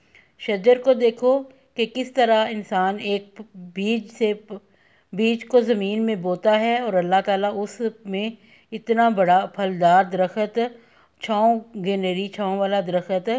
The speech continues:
पैदा करता है। और पहाड़ों की हैबत को देखो कि अल्लाह ताला ने पहाड़ों को बनाया है। वो कहता है कि मैं इन सब चीज़ों को अगर इंसान गौर से देखे, तो वो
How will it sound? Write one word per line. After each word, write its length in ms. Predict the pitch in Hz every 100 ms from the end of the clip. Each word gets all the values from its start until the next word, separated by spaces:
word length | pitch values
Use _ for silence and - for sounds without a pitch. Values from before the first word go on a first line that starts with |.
| 254
पैदा 360 | 196 170 185 233 _ _ _ _
करता 380 | 226 226 220 175
है। 240 | 165 151 - _ _ _ -
और 200 | 214 214
पहाड़ों 420 | 208 208 190 208 226
की 180 | 233 262 330 _ _ _ _ 214
हैबत 360 | 196 190 214
को 120 | 233 202
देखो 380 | 165 156 165 143 _ -
कि 80 | 220
अल्लाह 260 | 190 196 202
ताला 300 | 202 190 196
ने 260 | 214 269 - _ _ _ _ _ 262 -
पहाड़ों 400 | 196 196 185 208
को 220 | 208 226 302 - -
बनाया 420 | 196 185 165 160
है। 380 | 165 160 147 _ _ _ _ _ -
वो 60 | 202
कहता 300 | 226 226 240
है 180 | 240 240
कि 180 | 240 254
मैं 260 | 214 208 233
इन 140 | 233
सब 300 | 233 214 196
चीज़ों 340 | - 190 180 208
को 120 | 226
अगर 340 | 220 190 202
इंसान 480 | 208 202 202 180 196
गौर 260 | 180 180 202
से 200 | - 208
देखे, 420 | 165 160 160 196 220 _ _ - - - _ _ _ _ 214
तो 80 | 208 214 220
वो 240 | 220 240